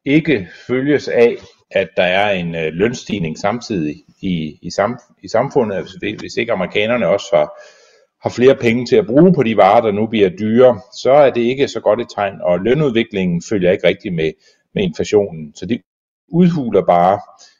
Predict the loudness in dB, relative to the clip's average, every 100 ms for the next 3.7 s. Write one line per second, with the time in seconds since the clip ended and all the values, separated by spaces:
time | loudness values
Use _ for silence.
0 | _ 0 0 0 -2 2 2 2 -2 -4
1 | -4 -10 -8 -6 -4 -2 -2 -2 -4 -6
2 | -4 -4 -4 -8 -8 _ _ -8 -2 -2
3 | -2 _ -20 -20 -2 2 4